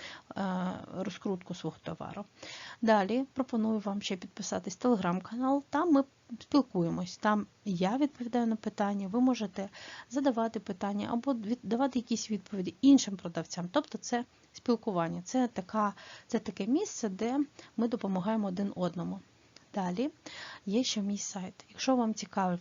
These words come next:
мої продукти, мої курси або мої послуги, заходьте на polardschool com ua і там багато інформації, корисної інформації, яка може збільшити,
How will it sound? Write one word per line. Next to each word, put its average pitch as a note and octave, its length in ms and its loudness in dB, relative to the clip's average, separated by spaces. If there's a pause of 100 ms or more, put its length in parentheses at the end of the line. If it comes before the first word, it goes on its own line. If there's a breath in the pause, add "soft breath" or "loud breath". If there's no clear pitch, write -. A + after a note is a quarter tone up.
(160)
мої G#3+ 240 2
продукти, F#3 800 -2
мої A3+ 400 2 (140)
курси F#3+ 560 -4 (100)
або F#3+ 420 0 (100)
мої F3 220 -2
послуги, A3 600 0 (480 loud breath)
заходьте F#3+ 400 2
на F#3 100 2
polardschool F3 640 -2
com A3+ 280 0
ua D#4 180 4 (100)
і A3+ 80 0
там E4+ 360 6 (140)
багато B3+ 320 4
інформації, F#3 760 -2
корисної G3 440 -2
інформації, A3 600 0
яка A3+ 340 4
може G#3 400 4
збільшити, G#3 720 -2